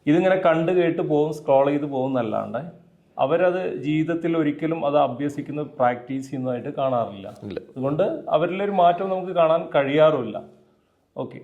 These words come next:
Speaker 1: അതിനെക്കുറിച്ച് എന്താണ് ശരിക്ക് അത് എങ്ങനെ തുടങ്ങണം, അതായത് ഏത് രീതിയിൽ അവർ സ്റ്റാർട്ട് ചെയ്യണം എന്നുള്ളതിനെ കുറിച്ച് ഒന്ന് പറയാമോ?
Speaker 2: ഞാൻ പറയാം.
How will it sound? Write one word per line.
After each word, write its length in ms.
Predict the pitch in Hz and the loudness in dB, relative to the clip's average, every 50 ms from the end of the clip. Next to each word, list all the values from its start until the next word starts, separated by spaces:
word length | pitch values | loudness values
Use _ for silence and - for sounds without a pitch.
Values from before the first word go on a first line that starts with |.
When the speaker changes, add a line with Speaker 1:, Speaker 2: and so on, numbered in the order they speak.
| - 143 | -2 0
Speaker 1:
അതിനെക്കുറിച്ച് 460 | 160 180 196 190 170 180 175 - 180 | 0 0 0 -2 -4 -6 -4 -4 -2
എന്താണ് 320 | 151 143 143 156 143 139 | -2 0 2 0 0 0
ശരിക്ക് 320 | - - 143 143 139 165 175 | -4 -6 -6 -6 -4 -4 -4
അത് 360 | 165 - - 135 139 139 160 | -2 -2 0 -2 -2 -2 -2
എങ്ങനെ 480 | 156 147 143 139 143 151 160 170 180 | -4 -4 -4 -4 -2 -2 0 0 0
തുടങ്ങണം, 640 | 185 180 160 147 135 131 131 127 127 123 127 120 - - | 0 0 0 0 0 0 0 -2 -2 -4 -4 -8 -8 -6
അതായത് 340 | 131 123 127 131 131 131 131 | 0 2 2 2 2 0 -2
ഏത് 240 | 135 131 131 143 143 | -6 -6 -6 -4 -4
രീതിയിൽ 440 | 156 143 139 135 131 135 139 147 143 | -4 -2 -2 -2 -2 -2 0 0 0
അവർ 200 | 135 131 127 135 | 0 0 -2 -6
സ്റ്റാർട്ട് 440 | 135 - - 117 113 113 113 - 127 | -8 -4 0 0 0 0 0 -4 -6
ചെയ്യണം 260 | 120 113 113 110 117 | -6 -4 -4 -6 -6
എന്നുള്ളതിനെ 320 | 117 113 107 110 110 110 | -6 -6 -6 -6 -6 -6
കുറിച്ച് 280 | 110 113 107 107 - 113 | -8 -10 -12 -14 -14 -16
ഒന്ന് 120 | 104 104 | -16 -14
പറയാമോ? 280 | 107 107 104 104 - 135 | -14 -14 -12 -10 -10 -10
Speaker 2:
ഞാൻ 120 | 117 - - | -10 -8 -8
പറയാം. 200 | - - - - | -10 -10 -12 -16